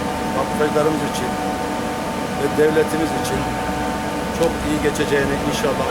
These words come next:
umut ediyoruz. Şimdiden hayırlı uğurlu olsun. Ee, Osmancık doksan yedi çeltiği dünya markası olmuş bir çeltik artık. Dünyanın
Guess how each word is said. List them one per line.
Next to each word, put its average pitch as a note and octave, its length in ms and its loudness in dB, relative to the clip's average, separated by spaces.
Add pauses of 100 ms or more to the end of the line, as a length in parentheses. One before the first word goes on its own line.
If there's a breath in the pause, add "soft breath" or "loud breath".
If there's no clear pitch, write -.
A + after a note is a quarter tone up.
umut D3+ 280 0
ediyoruz. C#3+ 360 0 (400)
Şimdiden D3+ 420 0
hayırlı D3+ 300 2 (100)
uğurlu D#3 340 2
olsun. - 240 -2 (1040)
Ee, C#3 80 0 (480)
Osmancık D#3 540 2 (100)
doksan D3+ 400 4
yedi D#3 140 2 (100)
çeltiği C3+ 500 0 (920)
dünya D#3+ 280 4 (180)
markası D3 400 2 (160)
olmuş C#3 300 0 (120)
bir - 180 -2
çeltik - 300 0 (140)
artık. G#2 260 0 (400)
Dünyanın C#3+ 480 2